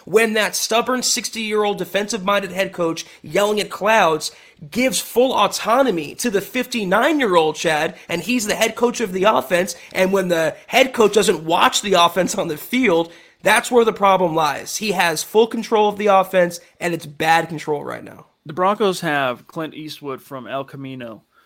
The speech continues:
Speaker 2: running the team.
Speaker 1: <laughs>
Speaker 2: Now, don't get me
Speaker 1: Yeah.
Speaker 2: wrong, I'm a fan of Clint Eastwood, the actor and f-, the movies he makes. He's phenomenal, but, uh, you got an old man running the show, and it's not working out so well. Simon,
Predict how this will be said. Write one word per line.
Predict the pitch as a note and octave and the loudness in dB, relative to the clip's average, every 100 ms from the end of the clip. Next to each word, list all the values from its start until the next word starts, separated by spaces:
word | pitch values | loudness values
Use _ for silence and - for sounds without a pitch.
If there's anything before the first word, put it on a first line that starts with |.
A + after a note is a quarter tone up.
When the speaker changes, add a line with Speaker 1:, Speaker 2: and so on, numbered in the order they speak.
| _ _ _ _ | _ _ _ _
Speaker 2:
running | C#3+ D3 C#3 | -4 -2 -2
the | B2+ | -6
team. | D3+ C3+ A2 D3+ | -8 -8 -8 -10
Speaker 1:
<laughs> | _ _ _ _ _ _ - | _ _ _ _ _ _ -6
Speaker 2:
Now, | D3 D3 | -2 0
don't | E3 A3 | 0 -2
get | A3 | -2
me | |
Speaker 1:
Yeah. | C#3+ | 0
Speaker 2:
wrong, | E3 E3+ | 0 0
I'm | C#3 G3 | -4 -8
a | D3+ | -8
fan | E3 F#3+ | -8 -8
of | D#3+ | -10
Clint | - D3 C#3 | -10 -12 -10
Eastwood, | C3 - C3+ B2 | -12 -10 -12 -10
the | A#2 | -10
actor | B2 D3 E3 G#3 G3 | -6 -6 -6 -6 -6
and | C#3+ D3+ E3 | -6 -6 -8
f-, | D3 _ - | -12 _ -20
the | D3 C#3 | -16 -10
movies | C3+ D#3 C3+ - | -8 -6 -8 -10
he | B2 | -14
makes. | B2 A#2+ - | -14 -16 -16
He's | C#3+ | -16
phenomenal, | - C#3 C#3+ E3 C3+ A#2+ | -14 -10 -6 -6 -8 -14
but, | B2+ B2 A2+ _ _ _ _ _ _ - | -10 -10 -10 _ _ _ _ _ _ -12
uh, | B2 B2 A#2+ G#2+ _ _ _ _ _ _ E3+ | -8 -6 -8 -12 _ _ _ _ _ _ -14
you | E3 | -4
got | F#3+ D#3 | -2 -2
an | D3 | -2
old | C#3+ | -4
man | C3+ C#3+ C#3 | -6 -8 -8
running | B2+ C3 B2+ | -6 -8 -8
the | |
show, | A#2+ - E3+ F3 C3 | -10 -6 -4 -4 -6
and | A#2+ A#2 _ _ _ _ _ | -8 -14 _ _ _ _ _
it's | - | -12
not | D3 C#3 | -8 -6
working | C#3+ C3+ | -6 -8
out | A#2+ | -12
so | A#2+ | -14
well. | A#2 - | -16 -12
Simon, | - E3+ E3+ A2 | -2 0 0 -2